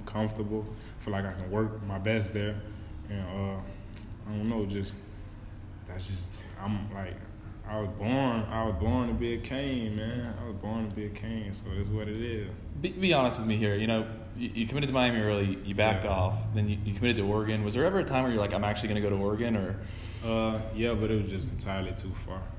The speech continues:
Speaker 1: I got respect for, uh, Cristobal and, and Dante, the D B coach. Uh, great,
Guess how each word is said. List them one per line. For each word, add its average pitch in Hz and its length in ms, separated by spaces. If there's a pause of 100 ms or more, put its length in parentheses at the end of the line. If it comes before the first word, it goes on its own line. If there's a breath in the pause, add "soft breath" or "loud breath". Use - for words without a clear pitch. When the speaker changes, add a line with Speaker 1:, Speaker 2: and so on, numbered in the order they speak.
(140)
Speaker 1:
I 107 80
got 98 140
respect 98 460
for, - 120
uh, 95 220
Cristobal 98 560
and, 95 160 (240)
and 90 100
Dante, 95 460
the 90 60
D 95 160
B 95 140
coach. - 420 (500 loud breath)
Uh, 92 240 (100)
great, 104 300